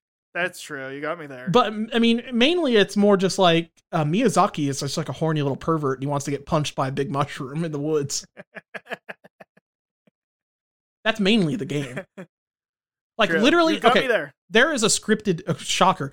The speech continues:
Speaker 2: there is a scripted death in the beginning of Elden Ring, and it is so grotesque, like, and comedic in the way that, like, I just got one-shotted by, like, the first, this, this first giant scripted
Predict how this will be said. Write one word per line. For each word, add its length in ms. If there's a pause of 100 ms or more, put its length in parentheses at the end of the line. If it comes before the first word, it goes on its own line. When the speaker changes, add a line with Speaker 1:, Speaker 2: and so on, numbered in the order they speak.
(160)
Speaker 2:
there 140
is 100
a 40
scripted 580
death 280
in 140
the 60
beginning 400
of 120
Elden 300
Ring, 300 (340)
and 140
it 100
is 100
so 260
grotesque, 800
like, 300
and 160
comedic 600 (380)
in 140
the 80
way 300
that, 120
like, 280
I 100
just 200
got 140
one-shotted 720
by, 160
like, 200
the 100
first, 340
this, 220 (100)
this 160
first 260
giant 260
scripted 500